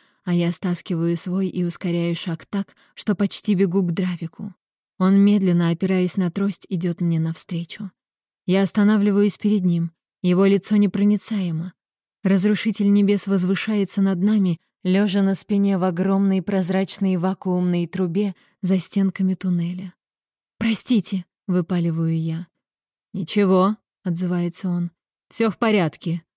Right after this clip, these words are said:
Лишь бы ты". У него дрожит голос, и он отворачивается, когда к нам подходит Севрит. "Пора идти". Впервые я следую за ним без колебаний. Севрит окликает нас,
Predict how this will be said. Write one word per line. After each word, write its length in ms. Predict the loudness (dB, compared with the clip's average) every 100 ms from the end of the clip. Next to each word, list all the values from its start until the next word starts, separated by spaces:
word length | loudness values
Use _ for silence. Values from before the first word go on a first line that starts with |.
| _ _ _ -2
Лишь 280 | 0 2
бы 200 | 4 2 2
ты". 400 | 2 4 4 0 _ _ _ _ _
У 80 | -8
него 260 | -6 -4 -4
дрожит 420 | -4 -4 -4 -4
голос, 460 | -2 -2 -2 -6 -12 _
и 100 | 2
он 160 | 4 4
отворачивается, 880 | 2 0 0 -2 0 0 0 -2
когда 300 | -4 -2 -2
к 100 | 0
нам 160 | 0 0
подходит 560 | -2 -4 -4 -2 -2
Севрит. 580 | -6 -8 -8 -10 -12 -16 _ _ _ _ _ -6
"Пора 320 | 0 2 2
идти". 440 | 0 -4 -6 -6 _ _ _ _ _ _
Впервые 680 | _ -8 -4 -2 -2 0 0
я 120 | -2
следую 460 | -4 -4 -2 -2 0
за 120 | 0
ним 240 | 2 2
без 140 | 0 -4
колебаний. 640 | -4 -4 -2 -4 -6 -8 -12 _ _ _
Севрит 480 | -4 0 0 -2 -4
окликает 680 | -8 -4 -4 -2 -4 -4 -2
нас, 320 | -4 -4 -8